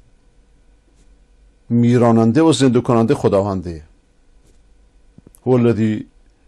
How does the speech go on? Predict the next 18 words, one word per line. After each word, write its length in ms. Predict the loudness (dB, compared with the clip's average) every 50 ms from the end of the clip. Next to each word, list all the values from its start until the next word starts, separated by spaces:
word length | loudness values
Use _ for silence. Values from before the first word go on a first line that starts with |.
| -12 -6
یحیی 340 | -2 -2 -2 -2 -2 0 0
و 140 | 2 2 0
یمیت. 420 | 0 -2 -2 -4 -4 -6 -8 -10 -14 -20 _ _ _ _ _ _ _ _ _ _ -14 -14 -14 -16 _ _ _ _ _ -20 -20 -20 -20 -20 -20 _ _ -6
و 100 | -6 -2
دوباره، 540 | 0 2 2 4 4 4 2 0 0 -2 -6 _ _ _ _ _ _ _ _ _ _ _ _ _ _ _ _ _ _ _ _ _ _ _ _ _ _ _ _ _ _ _ _ _ _ _ _ _ _ _ _ _ _ _ _ _ _ _ _ _ -20 _ _ _ _ _ _ _ _ -20 -10
هو 320 | -2 2 4 4 4 4 2 -4 _ _
انه 220 | -2 0 2 4 4
هو 440 | 6 6 4 6 6 6 6 6 4
اضحک 420 | 2 0 0 2 0 0 2 4
و 180 | 4 4 6 6
ابکا، 460 | 4 2 2 0 0 0 0 0 -6 -12 -20 -20 -20 -20 _ -20 -20 -20 -20 -20 -20 -20 -20 -20 -20 -20 -20 -20 -20 -20 -20 -20 -20 -20 -20 -20 -20 -20 -20 -20 -20 -14 -6 -4
این 120 | -2 0
که 100 | 0 -2
گریه 360 | -2 2 2 4 4 6 6
و 80 | 4 4
خنده 320 | 4 2 0 2 2 2
دست 300 | 4 4 4 2 2 -2
اونه. 380 | -4 -2 0 0 0 -2 -4